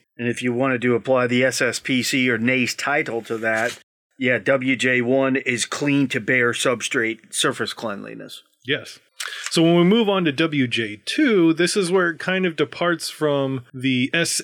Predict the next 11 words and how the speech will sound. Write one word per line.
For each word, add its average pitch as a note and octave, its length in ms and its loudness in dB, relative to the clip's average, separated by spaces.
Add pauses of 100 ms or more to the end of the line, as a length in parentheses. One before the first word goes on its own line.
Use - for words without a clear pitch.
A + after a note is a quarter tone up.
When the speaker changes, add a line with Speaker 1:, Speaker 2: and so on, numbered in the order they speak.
Speaker 2:
A G3 460 2
references B2+ 640 0
as B2 120 -2
an B2 80 -2
iso B2 520 0
and C3 100 0
moves C3+ 240 2
over C3 340 2
to B2 240 -6
different C#3 440 -2
standards. A#2+ 640 -2